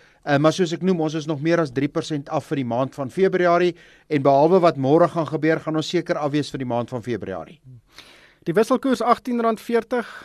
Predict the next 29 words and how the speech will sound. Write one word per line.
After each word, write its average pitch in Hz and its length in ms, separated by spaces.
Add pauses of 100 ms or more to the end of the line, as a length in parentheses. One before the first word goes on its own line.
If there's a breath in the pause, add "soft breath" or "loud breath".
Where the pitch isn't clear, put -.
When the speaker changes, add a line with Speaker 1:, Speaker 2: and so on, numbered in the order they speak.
(160 loud breath)
Speaker 2:
Ons, 185 420
eh, 185 220
is 196 120
Vrydag 196 340
op 180 60
die 175 80
gryslys 180 580
geplaas. 190 600
Die 160 260
rand 165 160
het 190 120
so 196 80
met 165 180
twintig 196 360
persent, 180 440 (540 soft breath)
eh, 135 380
of 165 120
twintig 202 360
sent - 360 (120)
<laughs> - 140
verswak 165 420
eerder. 160 420
Eh, 139 880
is 214 140
jy 262 100
bekommerd 247 420
oor 240 60
die 233 80
wisselkoers? 185 480